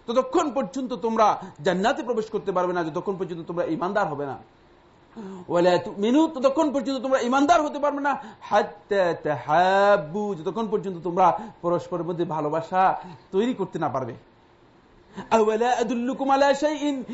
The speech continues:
إذا فعلتموه تحاببتم فيما بينكم। তোমাদেরকে কি এমন একটি বিষয় শিক্ষা দিব না,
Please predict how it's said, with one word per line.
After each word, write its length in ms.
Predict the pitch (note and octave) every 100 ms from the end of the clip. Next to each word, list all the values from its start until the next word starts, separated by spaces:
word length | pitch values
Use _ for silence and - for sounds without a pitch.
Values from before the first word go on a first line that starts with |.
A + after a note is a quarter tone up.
| C4
إذا 240 | B3+ D4 C#4
فعلتموه 840 | C4+ D4 D4 D4+ D4+ F4 D4+ D#4+
تحاببتم 640 | C#4+ C#4+ D4 E4 - D4
فيما 300 | C4+ C4+ B3+
بينكم। 540 | A#3 A#3 A3+ G#3+ G#3 D#3+ - - G#3+ -
তোমাদেরকে 440 | C4 C#4 C4 B3
কি 120 | G#3+
এমন 200 | C4 C#4+
একটি 200 | C#4 C4+
বিষয় 280 | C#4+ B3 D#4+
শিক্ষা 400 | C4 - - F4+
দিব 180 | F4 D4
না, 240 | C4 F#3